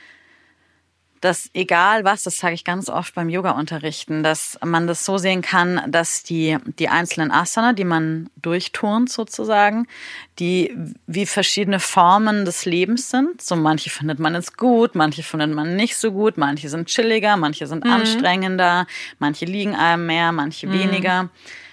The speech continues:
Speaker 1: Aber gerade in der Vinyasa-Yoga-Praxis ist es ja schon die Idee, dass der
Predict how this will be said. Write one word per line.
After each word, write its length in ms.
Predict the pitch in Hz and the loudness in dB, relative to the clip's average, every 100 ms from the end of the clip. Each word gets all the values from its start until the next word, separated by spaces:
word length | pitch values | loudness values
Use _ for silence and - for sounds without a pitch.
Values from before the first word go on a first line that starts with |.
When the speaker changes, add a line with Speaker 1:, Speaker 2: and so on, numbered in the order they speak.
| - - | -20 -2
Speaker 1:
Aber 420 | 170 175 175 170 170 - | 0 4 4 4 -2 -6
gerade 240 | - 180 | 0 0
in 80 | 180 | 0
der 140 | 170 | -2
Vinyasa-Yoga-Praxis 1080 | 165 165 226 - 175 160 165 165 165 - - | 0 2 2 0 -2 0 -2 -2 -2 -4 -6
ist 120 | 175 | -8
es 100 | 175 | -6
ja 140 | 170 165 | -4 -4
schon 240 | 208 214 | -2 -2
die 100 | 190 | -2
Idee, 220 | 160 175 | -4 -2
dass 260 | 170 170 - | -2 -4 -2
der 320 | 170 160 160 | 0 2 0